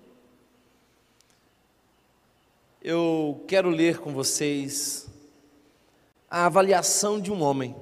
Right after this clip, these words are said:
talvez depois de Jesus,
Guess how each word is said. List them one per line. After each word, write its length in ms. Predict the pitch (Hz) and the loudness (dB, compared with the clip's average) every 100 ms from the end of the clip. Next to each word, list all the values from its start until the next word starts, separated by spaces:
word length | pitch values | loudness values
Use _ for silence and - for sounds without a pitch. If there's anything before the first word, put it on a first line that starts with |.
| - - - - - _ _ _ _ _ _ _ _ | -20 -20 -20 -20 -20 _ _ _ _ _ _ _ _
talvez 580 | - 147 160 170 170 160 | -2 2 2 2 2 -2
depois 380 | 139 - 156 170 | -6 -4 -2 -2
de 100 | 160 | -4
Jesus, 800 | 139 139 117 170 185 - - - | -4 -6 -6 -6 -6 -8 -10 -14